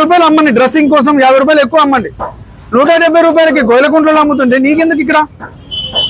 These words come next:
రెండు వందల నలభై రూపాయలు? దీని మీద అధికారులు ఎందుకు చర్యలు తీసుకోవట్లే?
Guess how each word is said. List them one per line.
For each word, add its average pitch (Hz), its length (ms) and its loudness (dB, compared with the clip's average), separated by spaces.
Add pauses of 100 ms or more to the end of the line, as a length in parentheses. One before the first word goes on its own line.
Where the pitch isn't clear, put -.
(260)
రెండు 277 180 2
వందల 311 220 2
నలభై 294 240 2
రూపాయలు? 285 340 0 (2000)
దీని 285 180 2
మీద 320 200 2
అధికారులు 311 460 2
ఎందుకు 294 240 2
చర్యలు 294 300 0
తీసుకోవట్లే? 254 500 -2